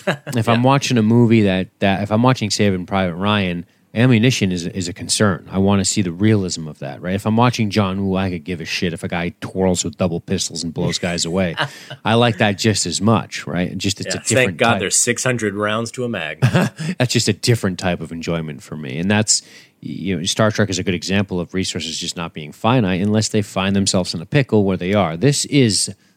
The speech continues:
Speaker 1: the thrust of the show is, is that we don't have resources. We see it in the scene where Adama pours
Speaker 2: Mm-hmm.
Speaker 1: water back into the
Speaker 2: Back in.
Speaker 1: container.
Speaker 2: Oh, that's so, that was so
Speaker 1: Great
Speaker 2: good.
Speaker 1: touch.
Speaker 2: Like, uh, exactly. Again, I love, uh, there is such a, a unity of, like, visual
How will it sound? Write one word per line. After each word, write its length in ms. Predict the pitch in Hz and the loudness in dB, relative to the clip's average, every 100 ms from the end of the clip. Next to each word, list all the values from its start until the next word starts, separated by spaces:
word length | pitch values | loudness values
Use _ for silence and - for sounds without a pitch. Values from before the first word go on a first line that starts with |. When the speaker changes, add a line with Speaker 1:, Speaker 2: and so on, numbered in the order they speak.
| _ | _
Speaker 1:
the 240 | 92 117 | -6 -4
thrust 460 | 113 - 113 117 - | -4 0 2 2 0
of 140 | 90 | -6
the 60 | 85 | -8
show 360 | - 139 131 95 | -2 2 4 2
is, 160 | 87 | -2
is 100 | 82 | -6
that 240 | - 90 85 _ - - _ _ | -4 -4 -4 _ -20 -20 _ _
we 140 | 120 | 4
don't 120 | 151 | 6
have 220 | 135 135 104 | 4 4 4
resources. 380 | 139 - 87 | 2 2 -2
We 140 | 90 120 | 0 0
see 260 | - 185 | 2 6
it 60 | 180 | 6
in 140 | 165 | 6
the 60 | 120 | 4
scene 600 | - - 175 214 226 90 | 2 2 6 8 8 6
where 180 | 90 90 | 2 0
Adama 440 | - 98 107 110 101 | -2 0 2 2 -2
pours 320 | - 127 123 | -2 4 4
Speaker 2:
Mm-hmm. 80 | 110 | 6
Speaker 1:
water 220 | 113 107 | 4 4
back 280 | 107 101 101 - | 4 0 -2 -2
into 260 | 123 113 | -2 0
the 100 | 104 | 0
Speaker 2:
Back 120 | 101 | 0
in. 80 | 92 | -2
Speaker 1:
container. 440 | 90 90 120 143 90 | -4 2 6 6 4
Speaker 2:
Oh, 280 | - - - | -2 -4 -6
that's 200 | 127 - | -4 0
so, 420 | - 185 165 160 - - - - | 2 4 4 2 -4 -20 -20 -4
that 420 | 117 175 170 160 | 0 0 0 0
was 200 | 170 165 | 2 4
so 680 | - - 143 117 113 110 110 _ _ | 2 2 2 2 2 0 -4 _ _
Speaker 1:
Great 320 | 110 110 151 | 4 6 4
Speaker 2:
good. 160 | 101 | 2
Speaker 1:
touch. 200 | - - 117 | -2 0 0
Speaker 2:
Like, 160 | 127 - - - _ _ | 0 -4 -8 -14 _ _
uh, 160 | 165 143 202 | -2 -2 0
exactly. 540 | 185 170 - 233 127 131 | 2 4 4 2 2 0
Again, 280 | 143 175 131 | 2 2 2
I 100 | 143 | 4
love, 320 | 143 196 - | 4 4 4
uh, 80 | 143 | 0
there 220 | 139 214 | 4 6
is 120 | 156 | 6
such 320 | - 190 190 | 4 2 2
a, 220 | - 127 113 | 2 2 4
a 100 | 123 | 0
unity 640 | 113 120 135 117 107 98 | 0 2 4 4 2 2
of, 180 | 92 98 | -2 0
like, 220 | 101 95 | -2 -2
visual 880 | 95 98 139 139 135 127 120 113 | -8 2 4 6 6 6 6 4